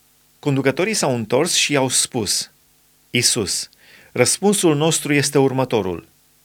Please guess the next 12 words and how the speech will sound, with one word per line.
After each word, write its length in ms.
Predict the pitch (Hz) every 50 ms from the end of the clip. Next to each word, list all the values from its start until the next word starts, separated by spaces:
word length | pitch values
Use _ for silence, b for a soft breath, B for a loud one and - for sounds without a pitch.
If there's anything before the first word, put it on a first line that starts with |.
| _ _ _ _ -
Nu 160 | 127 143 151
știm. 460 | 135 - - - - 90 82 78 82 _ _ _ _ _ _ _ _ _ _ _ _ _ B B B B B B B B
Nu 120 | - 170
suntem 360 | 196 - - 175 139 151 123
siguri 520 | 110 - - - 156 175 160 180 202 202 175
dacă 260 | 139 127 - - 113
este 320 | 113 127 147 147 - 160
de 100 | 139 127
la 100 | 123 117
Dumnezeu 640 | 113 110 117 113 110 107 101 95 87 135 147 156 156
sau 280 | 151 - 143 127 117
nu.” 220 | 113 104 92 78